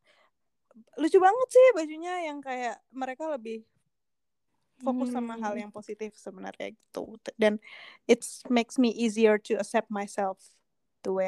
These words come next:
Speaker 1: I am gitu. Bukannya, bukannya pengen
Speaker 2: Iya, iya.
Speaker 1: dikomplimen, tapi you know, eh,
Speaker 2: Iya, tapi
Speaker 1: positive vibes
Speaker 2: betul,
Speaker 1: would be
Speaker 2: positive
Speaker 1: nice
Speaker 2: vibes
Speaker 1: gitu.
Speaker 2: meng-, akan menghasilkan energi yang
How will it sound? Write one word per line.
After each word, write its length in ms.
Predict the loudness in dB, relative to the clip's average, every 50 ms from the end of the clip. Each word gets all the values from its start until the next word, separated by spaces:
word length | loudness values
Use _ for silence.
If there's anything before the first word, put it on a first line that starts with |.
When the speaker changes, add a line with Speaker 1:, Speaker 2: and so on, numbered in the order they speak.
| -2
Speaker 1:
I 80 | -4 -6
am 320 | -4 -2 -2 -2 -2 -2 -4 -4
gitu. 80 | -6 -6
Bukannya, 480 | -2 4 4 4 4 4 2 0 -2
bukannya 560 | -4 -4 -4 -4 -6 -4 -6 -6 -4 -6 -6
pengen 320 | -4 -4 -4 -2 -2 -2 -2
Speaker 2:
Iya, 0 |
iya. 80 | 0
Speaker 1:
dikomplimen, 640 | 0 0 0 0 -2 -2 -2 0 2 2 0 0 -2
tapi 300 | -4 -6 -6 -8 -10 -10 _ _ _ _ _ _ _ _ _ _ _ _ _
you 80 | -4 -2
know, 400 | -2 0 2 2 2 0 0 -4 -10 _ _ _ _ _ _ _ _ -20 _
eh, 320 | -8 -6 -4 -2 0 0 0
Speaker 2:
Iya, 80 | 0
tapi 140 | 2 4 6 6 6
Speaker 1:
positive 280 | 6 4 0 -4 -6 0
vibes 420 | 2 2 4 4 2 0 -2 -8 -18 -20 -20 -16 _
Speaker 2:
betul, 640 | 0 0 0 4 4 4 4 6 4 2 2 -2 -6 -12 -12 -10
Speaker 1:
would 160 | -8 -8 -6
be 80 | -6 -6
Speaker 2:
positive 60 | -6 -2
Speaker 1:
nice 320 | -2 -2 -2 -4 -6 -10
Speaker 2:
vibes 0 | -10 -8
Speaker 1:
gitu. 80 | -8
Speaker 2:
meng-, 240 | -6 -6 -8 -10 -12 -14 -20 -20 -20 -20 -20 -20 -20 -20 -20 -20 _ _
akan 280 | -12 -6 -4 -4 -2 0 0 0
menghasilkan 760 | 0 0 0 0 -2 2 2 2 2 2 0 _ 2 2 2 2 -2
energi 800 | -4 -4 -2 0 0 0 -2 -2 -4 -4 -2 0 2 2 4 2
yang 240 | 2 2 0 -2 -2